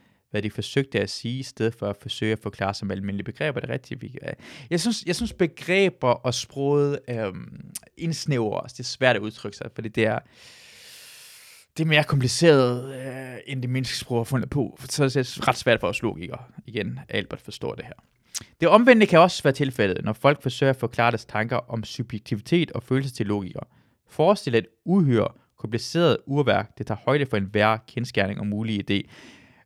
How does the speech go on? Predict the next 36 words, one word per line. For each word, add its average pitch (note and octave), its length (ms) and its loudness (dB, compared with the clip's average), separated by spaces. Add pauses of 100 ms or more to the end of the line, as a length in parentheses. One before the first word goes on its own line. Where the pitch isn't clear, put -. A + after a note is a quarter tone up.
(160)
Behandler C3 280 2
den C3+ 80 2
som A#2 140 -4
en G#2+ 60 -2
kraftig G#2+ 580 -4 (280)
dosis A2+ 200 -4
kreativ A#2 540 -2
ræsonnement A2 720 0
og A#2 140 -6
returnerer A#2 320 -2
de A2 120 -4
logiske A2+ 420 -4
sæt G2+ 200 -2 (140)
mest A2 280 -4
sunde A#2 280 -2
resultater. G2+ 480 -2 (100)
Som C3 240 -2
virker B2+ 260 0
logikernes A2+ 420 2
sind, C#3 320 -2
og A#2 100 -4
denne G#2 140 -2
type B2+ 300 -2
har G#2 60 0
meget G2+ 240 2
begrænset A#2+ 420 0
tolerance G#2 500 0
for - 180 -2
emotionel F#3 500 6
grus F#3+ 320 -2 (260)
i - 40 -10
deres C3 140 -4
maskineri. B2+ 600 -2
Det E3 200 4
er C3+ 120 2 (100)
rigtigt. - 280 -4